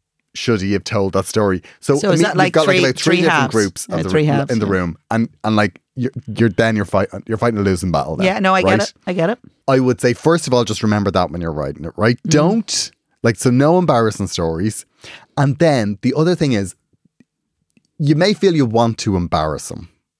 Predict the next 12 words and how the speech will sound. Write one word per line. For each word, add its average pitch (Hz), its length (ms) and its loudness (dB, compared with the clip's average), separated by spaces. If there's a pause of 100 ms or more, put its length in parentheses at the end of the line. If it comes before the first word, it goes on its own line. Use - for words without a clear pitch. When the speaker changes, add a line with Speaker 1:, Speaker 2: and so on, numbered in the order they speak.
(800)
Speaker 1:
right? 98 360 -2 (280)
Speaker 2:
<laughs> 127 120 -6 (480)
Speaker 1:
Because 170 220 0
obviously 220 360 0
there's 143 100 2
a 131 60 -2
bit 131 100 2
of 117 120 -2
competition 95 580 -4
going 80 160 -8
Speaker 2:
Clearly, 160 320 0
Speaker 1:
on 208 160 -8